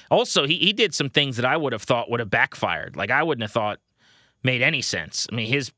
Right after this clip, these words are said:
best pitch is his slider, and his fastball is not particularly helpful generally. And then he started leaning more on, on throwing fastballs in the strike zone, which I would have said would have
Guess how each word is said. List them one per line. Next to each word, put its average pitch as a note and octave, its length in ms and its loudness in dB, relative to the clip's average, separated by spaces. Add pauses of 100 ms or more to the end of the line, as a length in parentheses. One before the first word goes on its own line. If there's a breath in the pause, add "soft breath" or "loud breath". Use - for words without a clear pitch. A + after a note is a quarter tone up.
(140)
best C3+ 260 2
pitch C#3 240 0
is A#2 120 -2
his A2+ 120 -2
slider, A2+ 680 0
and G#2 280 -2
his G2+ 200 -4
fastball A2+ 720 -2
is G2 100 -6
not B2 240 -2
particularly F#2+ 680 -4 (360 loud breath)
helpful A2+ 420 0
generally. G#2 580 -2
And A2+ 100 -2
then A2+ 100 -2
he A#2+ 80 -4
started A2 360 -2
leaning A2+ 400 -2
more A#2 300 -2
on, G2+ 240 -6 (540 loud breath)
on G#2+ 240 -2
throwing A2+ 760 -4
fastballs A#2+ 600 -2
in A2+ 80 -4
the G2 60 -6
strike C#3 340 -2
zone, G2 300 -2
which G2 160 -2
I G#2+ 100 2
would G#2 160 -2
have F#2+ 80 -6
said G#2 220 -2
would G2+ 160 -4
have F#2+ 120 -8